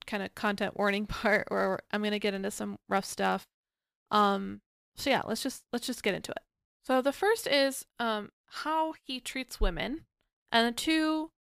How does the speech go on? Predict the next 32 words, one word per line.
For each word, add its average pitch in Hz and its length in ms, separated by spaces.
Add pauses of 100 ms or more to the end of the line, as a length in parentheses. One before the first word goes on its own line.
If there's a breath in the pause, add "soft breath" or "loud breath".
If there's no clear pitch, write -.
(280)
glaring 220 400
examples 208 480
of 190 100
that 175 360
are 185 480 (200)
his 247 180
relationship 277 760
with 214 400
Ka-, - 140 (200)
Kim 247 200
Kardashian 208 800 (560)
and 233 680
the 220 380
way 226 180
that 233 140
he 233 100
treated 208 300
employees 196 760
at - 360
Adidas. - 580 (440)
So 233 460
starting 359 380
with 277 260 (340)
Kim 254 160
Kardashian, 190 840 (560)
um, 208 540 (120)
they, 233 420 (120)
they 302 180
dated 392 280
for - 160
a 202 80
while 185 560